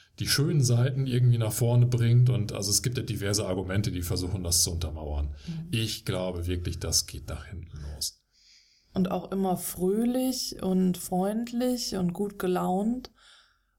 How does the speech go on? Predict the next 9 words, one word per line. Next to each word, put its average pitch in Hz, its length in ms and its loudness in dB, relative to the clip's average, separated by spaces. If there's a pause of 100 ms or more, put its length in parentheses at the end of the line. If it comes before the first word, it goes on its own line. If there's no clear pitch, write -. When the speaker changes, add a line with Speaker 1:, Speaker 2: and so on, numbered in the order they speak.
Speaker 2:
und, 180 520 2 (260)
äh, 180 300 -2 (360)
ja, 196 520 -2 (100)
entspannt, 190 760 -2
das 185 220 -2
sage 170 260 -4
ich - 200 -10
auch, 208 480 -4
aber 175 600 -2